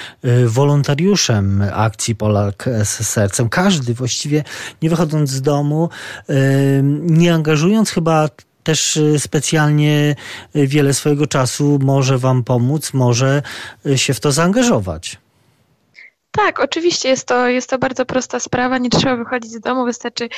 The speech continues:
Speaker 2: kilka kliknięć i, i można właśnie zostać takim wolontariuszem i, i pomóc nam rozpromować i, e, zachęcić innych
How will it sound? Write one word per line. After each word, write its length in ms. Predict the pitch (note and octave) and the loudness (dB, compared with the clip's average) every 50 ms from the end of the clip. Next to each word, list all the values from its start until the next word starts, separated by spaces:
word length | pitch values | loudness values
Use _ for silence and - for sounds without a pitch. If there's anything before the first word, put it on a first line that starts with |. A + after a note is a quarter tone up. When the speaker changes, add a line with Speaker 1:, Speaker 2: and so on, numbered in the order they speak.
| - - - - | -16 -16 -12 -4
Speaker 2:
kilka 280 | - C#4+ C#4 - A#3+ B3 | -2 -2 -2 0 -2 -4
kliknięć 580 | - - C#4 C4+ - - C#4 C#4 C4 - - - | -2 -2 -2 0 0 -2 -2 0 0 -2 -2 -2
i, 300 | A#3 A#3+ B3 B3+ B3 A#3+ - - - - - _ - | 0 2 4 2 2 0 -2 -14 -14 -16 -14 _ -2
i 60 | B3+ | 0
można 720 | C4 C4 C#4 C#4 C4+ C#4 C4+ C4+ B3+ C4 B3+ A#3+ - A#3+ | 2 2 2 2 2 2 0 0 0 0 0 0 0 -2
właśnie 280 | A#3+ B3 A#3+ - C4 B3+ | -2 -2 -4 -4 -4 -2
zostać 340 | B3 D4 D4 - C4 B3 - | -2 0 0 0 -4 -4 -2
takim 460 | - C4+ - C4+ B3+ B3+ A3+ - - | -6 -4 -2 -2 -4 -2 -4 -4 -4
wolontariuszem 840 | A3+ A#3+ B3 B3 A#3+ A#3+ A#3 A#3+ A#3+ C4 C4 C4 - C4 B3+ B3 A#3+ | -2 0 0 0 0 0 -2 0 0 0 0 0 0 -2 -2 -2 -2
i, 400 | - A#3 A#3 A3+ A#3 A#3 - - | -4 -4 -2 -2 -2 -4 -4 -4
i 40 | A#3 | -4
pomóc 500 | - B3+ B3 A#3 A#3+ A#3+ A3+ - - - | -2 -2 0 0 0 -2 -2 -4 -6 -6
nam 300 | A3+ A#3 A#3 A3+ A3+ A3+ | -4 -2 0 0 0 0
rozpromować 840 | A3+ A#3+ A3+ - - A3+ A#3 A#3 A#3+ B3+ B3+ B3+ B3 A#3+ A#3 - - | 0 0 0 -2 -2 0 0 2 2 2 2 0 0 0 -2 -4 -6
i, 380 | - A#3+ A#3 A3+ A3+ A3+ A3+ A3 - - - - - - - _ - | -6 -6 -4 -4 -2 -2 -2 -4 -6 -10 -16 -16 -18 -20 -20 _ -4
e, 220 | - A#3 A3+ A3+ A3+ | -2 0 2 2 2
zachęcić 600 | A3 B3+ A#3 C4+ D4 D#4 C#4 - B3 A3 - - | 2 2 2 2 2 0 0 -2 -4 -4 -4 -4
innych 380 | A#3 A3+ A3+ A#3+ A3+ - - | -4 -4 -4 -4 -4 -6 -8